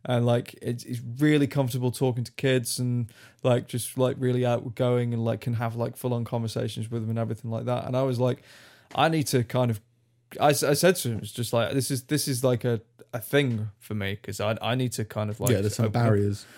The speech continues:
Speaker 1: Yeah, like, because with, this is gonna be, like, an ongoing project for
Speaker 2: Mm.
Speaker 1: at least six months, a year, a year and a half. Like, it's gonna, it's gonna be a, a big thing. I'm just like, I'm, like,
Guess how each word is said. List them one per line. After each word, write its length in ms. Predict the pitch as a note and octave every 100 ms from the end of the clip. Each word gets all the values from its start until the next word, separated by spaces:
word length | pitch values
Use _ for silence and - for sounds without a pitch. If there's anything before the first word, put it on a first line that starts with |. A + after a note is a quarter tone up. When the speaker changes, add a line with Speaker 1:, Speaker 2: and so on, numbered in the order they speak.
| - _ -
Speaker 1:
Yeah, 380 | - G3+ B2 G#2
like, 260 | B2+ B2+ -
because 420 | A#2+ C#3 A2 - -
with, 200 | C3+ -
this 180 | C#3
is 100 | C#3+
gonna 220 | A#2+ C#3+ C3
be, 140 | C3
like, 200 | B2+ A#2+
an 80 | B2
ongoing 400 | B2+ A#2+ A#2 A2+
project 480 | B2+ A2+ A#2+ A2 -
for 320 | A#2 A#2 A2+
Speaker 2:
Mm. 380 | B2 A2+ G#2+ G2+
Speaker 1:
at 80 | A2 -
least 400 | C3+ C3+ - -
six 320 | - C#3+ -
months, 320 | C3+ C3 B2 B2+
a 60 |
year, 480 | A#2 B2+ B2 B2 A#2+
a 100 | A#2+
year 220 | A#2 B2
and 80 | A#2+
a 60 | A#2
half. 340 | A#2 A#2 A2
Like, 140 | A2 G#2+
it's 100 | -
gonna, 240 | B2+ A#2+ C#3
it's 120 | A#2+
gonna 200 | A#2+ A#2
be 160 | A#2
a, 80 | A2 -
a 80 | A#2+
big 220 | A2+ G#2+
thing. 320 | - D3 A#2+ A2+ _ - - - -
I'm 180 | A#2+ A2+
just 160 | -
like, 220 | B2 A#2 -
I'm, 400 | A#2 B2 B2 A#2+ - _ _ -
like, 300 | C#3 B2+